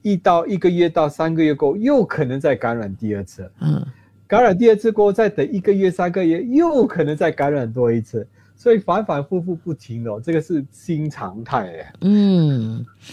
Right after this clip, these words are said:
Speaker 2: 是。OK，最近呢，我们呢就说，新闻就讲说有新的这个奥密克戎的那个，呃，病毒变-，呃，就变种毒株嘛，对不对？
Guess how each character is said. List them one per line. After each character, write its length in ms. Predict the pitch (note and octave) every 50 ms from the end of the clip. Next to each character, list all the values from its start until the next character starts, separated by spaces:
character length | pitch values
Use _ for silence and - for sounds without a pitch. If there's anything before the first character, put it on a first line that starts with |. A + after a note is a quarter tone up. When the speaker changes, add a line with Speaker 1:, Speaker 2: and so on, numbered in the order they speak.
| - - -
Speaker 2:
是。 320 | - - E3+ C#3+ A2 F#2+ - - -
OK， 260 | - D4 D4+ D#3 B2 - - - -
最 160 | - G#4 F4
近 100 | F4 G4
呢， 120 | E4+ D#4+
我 40 | D#4+
们 200 | C#4+ A#3 G#3 A#3
呢 120 | C#4 C#4+ C#4
就 380 | B3+ C#4+ C#4+ B3+ A3 G3 F#3+
说， 340 | F3+ - B3+ A#3+ A#3+ A#3 A#3 - - - -
新 180 | - D#4 D4+
闻 100 | C4 A#3+
就 100 | A#3 B3+
讲 200 | G#3 E3 A#2 B2+
说 160 | - G3+ G3
有 260 | F#3 D#3 B2 A2 A#2+ B2
新 500 | - - - - - C4+ C#4+ C#4+ C#4 C4+
的 160 | G#3+ D3+ D3
这 120 | E3+ G3+
个 140 | F#3+ F#3 F3
奥 140 | - - G#3+
密 120 | G3+ F#3+
克 180 | E3+ G3 G3+ E3
戎 220 | C#3+ C3 D3 D#3+
的 200 | D#3+ D3+ C#3 B2+ C#3
那 120 | D#3 D#3+
个， 480 | D#3 D#3+ D3 C3+ B2 A2+ A2 G#2 D2+ - -
呃， 160 | - B2 B2
病 180 | - G3+ F3+ C#3+
毒 180 | D3+ D3 C#3 - - _ _ _ _ _
变-， 200 | - F3 - B2+
呃， 140 | C3 B2 -
就 200 | - F3+ E3+ C#3 - - _
变 180 | A#3 G3+ D3
种 160 | - B2+ A2+ B2
毒 140 | - C3 C#3
株 240 | - E3 D#3+ D#3
嘛， 140 | C#3+ A#2+ A2
对 80 | A2+ C3+
不 60 | C3
对？ 240 | B2 B2+ G#2+ G2